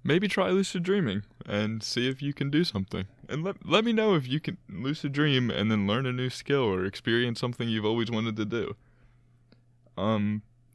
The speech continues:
but as a warning there, something that commonly comes with lucid dreaming can be sleep paralysis. And sleep paralysis is when you're laying in your bed or on a couch or wherever you sleep,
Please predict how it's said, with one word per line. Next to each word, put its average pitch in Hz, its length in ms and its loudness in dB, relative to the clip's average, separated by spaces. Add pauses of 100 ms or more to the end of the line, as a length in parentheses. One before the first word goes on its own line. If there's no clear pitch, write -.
(520)
but 113 300 4 (1080)
as 117 180 2
a 107 60 0
warning 123 420 0
there, 98 240 0
something 135 400 -2
that 117 140 2
commonly 165 640 0
comes 147 600 0 (960)
with 113 160 -4
lucid 135 300 2
dreaming 127 400 2
can 110 140 0
be 104 80 0
sleep 127 280 0
paralysis. - 800 -4 (180)
And 120 80 -8
sleep 165 240 -2
paralysis 117 680 0
is 113 160 -6
when 117 140 -2
you're 107 100 2
laying 143 300 2
in 156 100 -2
your 147 120 0
bed 107 340 2 (540)
or 107 140 4
on 107 120 2
a 101 60 -2
couch 120 440 2
or 98 80 0
wherever 123 300 0
you 147 100 -4
sleep, 107 440 -4